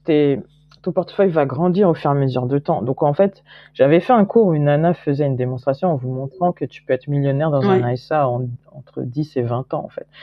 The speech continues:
Speaker 1: Si tu contribues chaque année, tes trucs, ils grandissent. Par exemple, si tu prends, euh, le S and P five hundred
Speaker 2: D'accord.
Speaker 1: qui grandit à dix pour cent, bah, en moins de
Speaker 2: Oui.
Speaker 1: vingt ans, tu vas atteindre, euh, un million. Et tu seras jamais taxable sur ce million. Et tu peux retirer et prendre comme tu veux. Donc, c'est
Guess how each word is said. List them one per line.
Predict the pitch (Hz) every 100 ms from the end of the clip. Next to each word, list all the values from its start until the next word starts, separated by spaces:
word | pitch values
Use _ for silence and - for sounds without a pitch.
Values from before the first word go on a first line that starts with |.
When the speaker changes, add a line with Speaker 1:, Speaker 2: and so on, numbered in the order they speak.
| -
Speaker 1:
Si | - 185
tu | 196
contribues | - 175 - 175 165
chaque | 165 147 -
année, | 131 139 151 147
tes | 131
trucs, | 117 143 -
ils | 117
grandissent. | 113 123 120 139 180
Par | - 120
exemple, | 127 143
si |
tu | -
prends, | _ 135 127 123
euh, | 110
le | 95 135
S | 127 -
and | 123
P | 120 131
five | - 117 117
hundred | 117 202
Speaker 2:
D'accord. | 196 196
Speaker 1:
qui |
grandit | - 120 117 117
à |
dix | 117 120
pour | -
cent, | - 190 - - - - _
bah, | 143 139 - -
en | 147
moins | 151 156 156
de |
Speaker 2:
Oui. | 185
Speaker 1:
vingt | 143 139 151
ans, | 185 196 - _ _ _
tu | - 180
vas | 151 147
atteindre, | 143 139 170 165 135
euh, | 135 127 -
un | 147
million. | 170 196 196 180 - _ _ -
Et |
tu | 165 180
seras | 180
jamais | 156 165 175
taxable | 151 - 180 180
sur | -
ce | -
million. | 143 156 190 196 - _ _ -
Et | 156
tu | 170
peux | 175
retirer | 156 170 - 147
et | 175
prendre | - 170
comme | 165 156
tu | 156 185
veux. | 185
Donc, | 143 160 160
c'est | - - 160